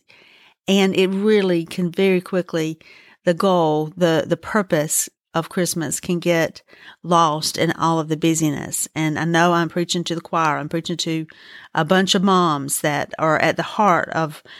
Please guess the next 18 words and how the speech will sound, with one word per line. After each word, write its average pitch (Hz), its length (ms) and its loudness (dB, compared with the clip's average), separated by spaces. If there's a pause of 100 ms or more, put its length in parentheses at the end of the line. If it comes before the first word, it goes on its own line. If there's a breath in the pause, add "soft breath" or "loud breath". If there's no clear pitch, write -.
(180 loud breath)
of 175 100 2
their 170 120 4
homes 151 560 -2
and 151 120 -4
trying 170 340 2
to 170 100 -4
make 170 220 0
things 160 300 0
meaningful 185 720 0 (360 loud breath)
and 170 200 4
also 160 600 2 (340 soft breath)
make 165 300 2
things 160 580 -2 (280 soft breath)
workable. 160 840 0
And 160 380 0 (100)
it's 196 280 0
a 262 40 2
lot. 359 580 -4